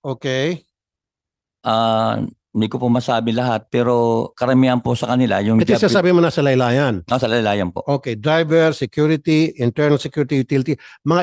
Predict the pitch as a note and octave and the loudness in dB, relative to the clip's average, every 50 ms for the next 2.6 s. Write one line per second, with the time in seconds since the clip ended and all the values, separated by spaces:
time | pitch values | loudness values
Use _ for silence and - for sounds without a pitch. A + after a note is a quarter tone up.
0 | E3 E3+ E3 F#3 E3 C#3 - D3 B2+ - - B2+ A2+ B2 A#2+ G2+ F2 - _ _ | 2 2 2 2 2 2 2 0 0 0 0 0 0 0 0 0 -2 -8 _ _
1 | _ _ _ _ _ _ _ _ _ _ _ _ _ _ _ _ - B2+ C3 D3 | _ _ _ _ _ _ _ _ _ _ _ _ _ _ _ _ -4 -2 0 2
2 | D3 D3+ D#3 C#3+ C#3+ D3 C#3+ C#3+ C#3 D3 E3 F3+ | 4 4 2 2 4 2 4 4 2 2 0 0